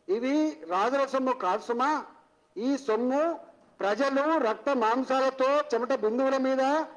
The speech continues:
మనకు పండుగ రూపంలో కడుతున్న డబ్బు ఇది,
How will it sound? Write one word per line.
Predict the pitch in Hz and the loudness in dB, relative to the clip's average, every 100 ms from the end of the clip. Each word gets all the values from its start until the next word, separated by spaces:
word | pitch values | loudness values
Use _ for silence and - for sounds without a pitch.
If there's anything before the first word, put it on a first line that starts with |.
| - - | -18 -6
మనకు | 208 262 | -2 0
పండుగ | 254 196 233 | 0 0 0
రూపంలో | 269 269 269 269 | 0 0 0 -2
కడుతున్న | 254 196 190 262 | -2 -4 -2 0
డబ్బు | 254 262 269 | 0 -2 -2
ఇది, | 262 339 269 - | 0 0 0 -6